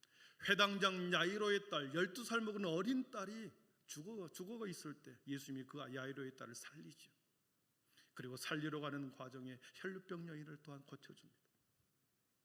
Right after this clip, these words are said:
여러분, 그동안 문둥병자도 가르치고 기머거리도, 음, 고쳤고 앉은 병도 일으켰습니다. 죽은 자를 한 번도 살린 적이 없었는데 이 차 전-, 이 차 갈릴리 연-, 전도의 마지막에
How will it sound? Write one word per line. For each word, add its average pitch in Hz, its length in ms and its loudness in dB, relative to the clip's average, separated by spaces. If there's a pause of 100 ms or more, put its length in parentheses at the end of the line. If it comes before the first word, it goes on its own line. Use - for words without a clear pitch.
(1200)
여러분, 190 380 2
그동안 180 580 2
문둥병자도 208 720 0
가르치고 180 500 -4
기머거리도, 196 1040 0
음, 151 220 -4 (300)
고쳤고 143 580 -6 (160)
앉은 185 400 2
병도 214 260 0
일으켰습니다. - 680 -6 (380)
죽은 233 340 6
자를 226 240 12
한 277 300 2
번도 262 260 4
살린 240 320 0
적이 226 200 0
없었는데 151 640 -4 (200)
이 170 100 -2
차 180 200 4
전-, 160 300 -2
이 175 140 -4
차 190 140 4
갈릴리 160 400 2
연-, 147 240 0
전도의 139 400 -4
마지막에 123 680 -10